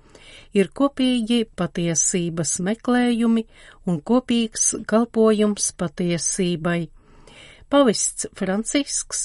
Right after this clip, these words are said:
šodien atzīmēja, ka baznīca soļo vēsturē līdzās katra laika sievietēm un vīriešiem. Tā nepieder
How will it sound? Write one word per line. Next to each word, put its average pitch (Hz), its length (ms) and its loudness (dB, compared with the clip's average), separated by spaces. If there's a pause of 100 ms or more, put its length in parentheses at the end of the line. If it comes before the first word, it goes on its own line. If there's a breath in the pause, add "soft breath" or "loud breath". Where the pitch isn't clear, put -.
šodien 247 600 0
atzīmēja, 226 1040 2
ka 180 160 -8
baznīca 240 680 0
soļo 220 760 2
vēsturē 208 800 2 (480 loud breath)
līdzās 240 640 2 (220)
katra 175 440 -4
laika 214 560 0 (140)
sievietēm 226 1000 2
un 196 160 0
vīriešiem. 170 920 -2 (720 loud breath)
Tā 180 180 -2
nepieder 214 720 0